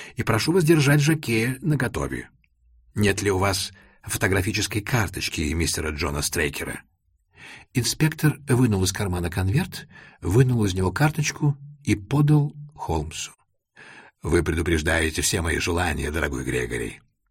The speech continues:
Могу я попросить вас подождать одну минуту, пока я поговорю со служанкой?" "Должен признаться, я несколько разочаровался в нашем лондонском консультанте",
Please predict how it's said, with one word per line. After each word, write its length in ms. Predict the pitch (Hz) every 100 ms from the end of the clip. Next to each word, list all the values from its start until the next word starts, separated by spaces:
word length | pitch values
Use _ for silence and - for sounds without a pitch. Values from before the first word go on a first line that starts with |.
| _
Могу 280 | - 120 147
я 80 | 233
попросить 460 | - 151 139 196 147
вас 320 | - - - - -
подождать 640 | 160 160 143 101 80 - -
одну 300 | 92 85 98
минуту, 440 | 92 98 170 156
пока 280 | - - 113
я 340 | 170 90 - -
поговорю 380 | 101 92 95 87
со 140 | 92
служанкой?" 680 | - 82 - - - - - _ _ _ _ _ _ _ _ -
"Должен 380 | 98 104 101
признаться, 680 | 95 101 104 104 - 101 92 92 - - - -
я 220 | 104 107
несколько 540 | 107 101 107 - 101 101
разочаровался 960 | 104 107 120 113 95 90 - - 127 113
в 120 | - 90
нашем 260 | 90 101
лондонском 600 | 85 92 92 90 - 87
консультанте", 920 | - 92 - 95 92 - - - -